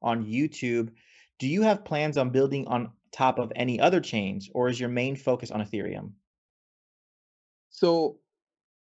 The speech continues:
Speaker 2: philosophically, I would say we're very agnostic. We think more about use case, problems we can solve. And right now, chains like Starknet, layer two like Starknet that have account abstraction is where we can really make the biggest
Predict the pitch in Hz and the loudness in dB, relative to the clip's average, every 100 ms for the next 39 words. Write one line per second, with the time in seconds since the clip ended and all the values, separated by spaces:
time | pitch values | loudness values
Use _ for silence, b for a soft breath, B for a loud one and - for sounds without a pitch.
0 | _ _ _ _ _ 190 190 202 214 214 | _ _ _ _ _ 2 4 4 0 2
1 | 190 170 160 160 156 151 147 131 131 _ | 4 4 2 0 2 4 4 2 -6 _
2 | _ _ - 120 156 165 131 135 - 117 | _ _ -4 4 4 4 2 0 -2 -2
3 | 107 139 156 165 160 156 139 123 - 135 | 0 0 0 0 2 4 4 2 0 -6
4 | - 135 120 117 117 _ 143 135 123 123 | -2 0 2 0 -4 _ 2 4 2 0
5 | 123 117 117 107 107 90 92 - 123 117 | -2 -2 -2 -2 -2 -2 -2 -8 -2 0
6 | 113 113 - 113 135 170 180 143 123 147 | 2 0 -2 0 2 2 2 0 0 0
7 | 208 _ _ _ - 165 160 160 139 117 | -4 _ _ _ -2 2 2 2 0 -2
8 | - 139 151 147 147 143 123 113 - 143 | 2 2 4 2 0 2 2 2 0 0
9 | 117 - - 151 151 143 123 - 113 - | 0 -2 2 4 2 -2 -2 -2 -4 0
10 | 123 113 120 165 165 131 - - 127 - | 0 0 0 -2 -2 -2 -2 0 -2 -2
11 | 160 190 - _ _ _ - 139 127 143 | -6 -6 -8 _ _ _ -2 -2 -2 2
12 | 160 156 147 147 - 160 147 131 143 156 | 4 4 0 -2 0 0 2 0 0 2
13 | 151 143 139 123 127 110 123 123 - | 2 2 0 0 -2 0 0 -2 -4